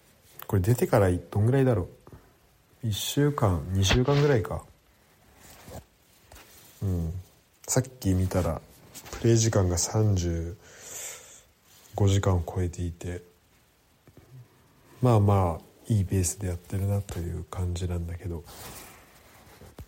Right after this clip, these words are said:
えー、今日はね、えー、前回のエピソードの続きをしていきたいなと思います。前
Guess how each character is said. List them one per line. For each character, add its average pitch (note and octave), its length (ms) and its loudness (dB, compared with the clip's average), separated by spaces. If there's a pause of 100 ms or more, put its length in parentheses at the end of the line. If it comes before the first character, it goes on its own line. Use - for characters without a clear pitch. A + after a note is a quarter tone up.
(280)
え G#2 240 0
ー、 - 160 -10
今 F#3+ 160 6
日 A#2+ 60 8
は G2 60 6
ね、 F2+ 340 0 (960)
え G#2+ 260 -4
ー、 B2+ 140 4
前 C3+ 100 4
回 C#3+ 220 4
の C3+ 340 4
エ C3 60 0
ピ B2 100 -6
ソ G#2 200 0
ー F2+ 40 2
ド F2 80 -2
の F2 120 -4
続 F#2+ 340 -4
き F#2+ 280 -6 (1200)
を A#2+ 260 4
し - 140 -6
て G2+ 120 -2
い F#2+ 100 0
き F#2+ 40 -6
た - 180 0
い F#2+ 80 2
な F2+ 160 0
と F#2+ 200 -8 (300)
思 G#2 180 0
い F#2 60 0
ま F2+ 200 -2
す。 - 160 -14 (720)
前 E3 140 2